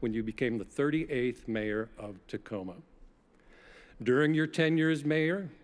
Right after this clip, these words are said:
you advocated for historic preservation projects like the restoration of Union Station and the Murray Morgan Bridge. You also oversaw the historic cleanup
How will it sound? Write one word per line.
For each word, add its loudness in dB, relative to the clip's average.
you -2
advocated -2
for -2
historic -2
preservation 0
projects -2
like -2
the -2
restoration 0
of -4
Union 0
Station -2
and 0
the 0
Murray 2
Morgan 0
Bridge. -2
You -4
also -2
oversaw 0
the -4
historic -2
cleanup 0